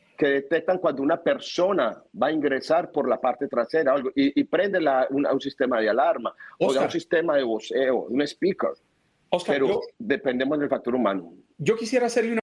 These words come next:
Speaker 2: pregunta a usted, que es experto en tecnología, porque siempre ha existido una discusión alrededor de qué debe primar, seguridad versus privacidad. Y la tecnología quizás nos quita privacidad, pero nos garantiza un poco de seguridad o un poco más de seguridad. Yo prefiero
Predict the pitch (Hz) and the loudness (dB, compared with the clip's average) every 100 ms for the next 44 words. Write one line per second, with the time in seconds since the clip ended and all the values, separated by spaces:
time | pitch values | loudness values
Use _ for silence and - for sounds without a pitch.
0 | - 151 147 160 175 - 190 - 151 160 | -2 0 0 0 -2 0 0 0 -2 0
1 | 147 170 160 - - 208 - 131 127 120 | 0 -2 -6 -4 0 0 0 -2 -2 0
2 | 110 107 - 156 180 - - - - 170 | 0 0 2 0 0 -6 -20 -8 -2 0
3 | 165 160 240 233 269 254 247 - 233 233 | -2 0 0 0 -2 -2 -4 0 0 2
4 | 220 196 160 - 135 - 175 208 165 139 | 2 2 -2 -2 0 2 2 2 0 2
5 | 139 147 170 185 - 214 202 202 190 160 | 2 2 0 -2 0 0 2 2 2 0
6 | 135 110 95 - _ _ - - - 180 | 0 -2 -4 -12 _ _ -8 -2 0 0
7 | 185 180 220 262 269 262 _ - 131 208 | 0 2 2 2 0 -4 _ -8 0 0
8 | 208 233 - - - 190 165 139 - 151 | 0 -4 -6 -6 -2 0 2 0 -2 -2
9 | 127 107 - - - _ - 196 175 170 | 0 0 -4 -12 -20 _ -2 2 2 2
10 | 170 165 160 160 214 240 247 185 - 196 | 0 2 2 0 0 0 0 -4 0 0
11 | 180 208 - 240 262 208 - 135 127 127 | 2 -2 0 0 0 0 2 2 2 2
12 | 135 127 175 - _ - 170 165 170 156 | 0 2 0 -6 _ -2 0 2 2 2
13 | 170 165 165 240 233 220 220 220 220 196 | 2 0 -2 -2 0 0 2 0 2 2
14 | 165 147 135 139 160 - 165 170 170 202 | 2 0 2 2 2 2 2 0 0 -2
15 | 196 165 180 180 143 127 120 113 107 165 | 0 0 0 0 -2 0 2 2 2 2
16 | 240 247 214 208 226 233 233 226 | 2 2 -2 0 2 2 2 0